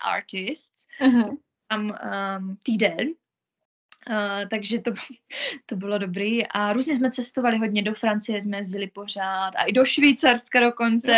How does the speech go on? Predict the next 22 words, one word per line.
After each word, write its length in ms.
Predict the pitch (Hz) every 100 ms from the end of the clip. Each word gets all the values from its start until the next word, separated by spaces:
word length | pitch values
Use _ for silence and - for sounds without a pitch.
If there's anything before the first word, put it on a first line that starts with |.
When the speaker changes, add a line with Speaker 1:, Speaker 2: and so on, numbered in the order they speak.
| 220 -
Speaker 2:
Jo. 60 | - 233 180 170 - _ -
Speaker 1:
Pořád 160 | 220
koncertovat 840 | - 226 226 226 220 214 202 202 208
a 80 | 180
tak, 300 | 202 208 220 -
takže, 340 | 196 196 208 202
Speaker 2:
Mhm. 180 | 269 214 _ _ _ -
Jo. 200 | 254 254 208
Speaker 1:
eh, 120 | 196 _ _ _ _ -
byly 200 | 247 254
hezké 340 | 233 - 247 214
léta, 360 | 202 196 208
to 100 | 202
bylo 220 | 214 262
dlouho, 500 | 220 196 190 202 190
no, 260 | 180 170 190
jakože 360 | 208 190 208 190
jsem 340 | 185 196 196 185 _
tam 140 | 196 185
s 100 | -
nima 200 | 185 185
jezdila. 520 | 185 180 185 185